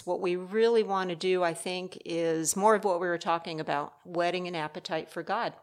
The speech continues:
just making God a very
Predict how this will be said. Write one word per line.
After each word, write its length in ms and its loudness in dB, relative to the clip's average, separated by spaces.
just 300 -4
making 560 -6
God 500 2
a 100 -4
very 760 -2